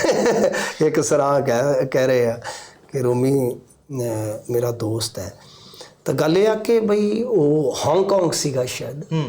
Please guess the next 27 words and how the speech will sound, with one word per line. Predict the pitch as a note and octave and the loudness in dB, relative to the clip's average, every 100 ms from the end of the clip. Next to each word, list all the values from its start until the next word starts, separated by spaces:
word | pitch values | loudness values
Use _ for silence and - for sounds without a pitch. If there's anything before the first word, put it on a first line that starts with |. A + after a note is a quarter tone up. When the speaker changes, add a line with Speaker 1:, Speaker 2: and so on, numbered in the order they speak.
| G#2 | -2
Speaker 1:
ਉੱਧਰੋਂ | D3+ D3 E3 | 0 2 2
ਫਿਰ | E3 D#3+ | 2 2
ਡਿਪੋਰਟ | C#3 C#3+ D3 C#3+ - | 0 0 2 0 0
ਕਰਵਾ | A#2+ G#2 F#2 | -4 -4 -6
ਲਿਆ | E2+ | -6
ਸੀਗਾ | - - - | -6 -6 -4
Speaker 2:
ਜੀ, | C#3+ | -4
Speaker 1:
ਜਿਸ | C3+ | -2
ਦਾ | A2 | -2
Speaker 2:
ਬਿਲਕੁਲ, | B2+ | -2
Speaker 1:
ਜ਼ਿਕਰ | C#3 D3 | -2 -2
Speaker 2:
ਬਿਲਕੁਲ। | C3+ C3 C3+ | -4 -4 -6
ਕੁਛ | C3+ C3+ | -6 -6
ਮਿੱਤਰ | C3+ C3 C3+ | -6 -4 -4
ਇੱਥੇ | C3 C#3 | -2 0
ਲਾਲੀ | C3 C3+ | 0 -2
ਜੀ | C#3 | -2
ਦੱਸ | C3+ B2+ | -2 -2
ਰਹੇ | C3+ | -2
ਨੇ, | C3 | -4
ਨੇਪਾਲ | B2+ A#2 A2 A#2+ C3+ | -4 -4 -2 0 0
ਵਾਲੀ | C3+ | -2
ਖਬਰ | C3+ B2+ C3 | -4 -4 -4
ਪੜ੍ਹੀ | C3 C3 C#3 | -2 -2 -2
ਹੈ | |
ਜੀ | C3 C3 | -2 -2
ਮੈਂ, | C3 | -4